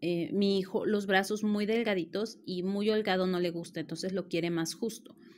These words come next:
Entonces yo voy a empezar con mi disminución, voy a hacer un motivo más y regreso para mostrarles cómo es que se hace la disminución y ya continuar y hacer las disminuciones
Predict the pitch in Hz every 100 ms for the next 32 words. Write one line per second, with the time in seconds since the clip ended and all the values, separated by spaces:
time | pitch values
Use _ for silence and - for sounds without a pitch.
0 | - - - 180 185 202 196 185 208 196
1 | 208 202 185 185 190 185 - 202 208 208
2 | 196 185 175 175 - 240 330 - - -
3 | 196 202 208 220 214 208 208 190 190 208
4 | 214 185 180 185 185 196 175 165 165 -
5 | 180 170 180 - 190 190 190 185 185 170
6 | 170 185 165 156 156 170 175 175 233 302
7 | - - - - 170 185 185 190 175 175
8 | 190 220 277 - 170 175 185 180 185 165
9 | 180 165 170 175 226 214 226 269